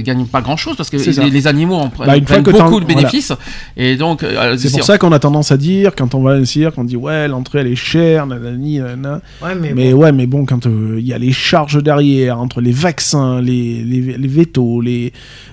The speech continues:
Speaker 2: euh, les assurances, euh, et cetera, et cetera, mais ça coûte une blinde.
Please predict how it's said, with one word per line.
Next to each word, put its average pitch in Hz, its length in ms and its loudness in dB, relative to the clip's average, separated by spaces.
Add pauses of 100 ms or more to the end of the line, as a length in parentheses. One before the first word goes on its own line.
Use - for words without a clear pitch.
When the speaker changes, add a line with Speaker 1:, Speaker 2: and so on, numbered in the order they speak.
(140)
Speaker 2:
euh, 131 180 -2
les 123 240 4
assurances, 135 680 0
euh, 113 200 -4
et 123 60 -6
cetera, 135 320 -2
et 127 40 -2
cetera, 143 300 -4
mais 175 120 -4
ça 113 180 -8
coûte - 320 -6
une 131 200 0
blinde. 135 440 0